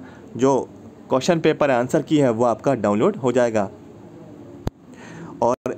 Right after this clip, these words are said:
यदि आपके पास application number नहीं है तो इसके लिए आपको ऊपर option आपको यहाँ पे दिखेगा,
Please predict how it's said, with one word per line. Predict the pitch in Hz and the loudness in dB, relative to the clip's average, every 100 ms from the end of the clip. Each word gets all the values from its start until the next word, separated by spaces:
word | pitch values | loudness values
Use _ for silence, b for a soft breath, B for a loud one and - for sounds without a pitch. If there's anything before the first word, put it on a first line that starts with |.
| - | 0
यदि | 123 131 | 0 4
आपके | 160 160 | 2 2
पास | 160 165 170 127 | 0 0 0 -2
application | 131 160 160 165 190 180 | 2 2 4 2 4 2
number | 131 123 143 170 117 | 2 2 2 0 0
नहीं | 113 135 151 | 0 2 4
है | 139 101 - - 123 | 2 0 -6 -4 2
तो | 123 123 - | 4 2 -2
इसके | 120 - 165 | -4 2 4
लिए | 165 185 - | 4 2 0
आपको | 120 - 165 | -2 0 2
ऊपर | 127 127 143 | 4 4 2
option | 135 - 147 | 2 2 2
आपको | 135 - 143 | 2 2 2
यहाँ | 135 | 2
पे | 135 127 | 2 2
दिखेगा, | 117 135 120 | 2 4 2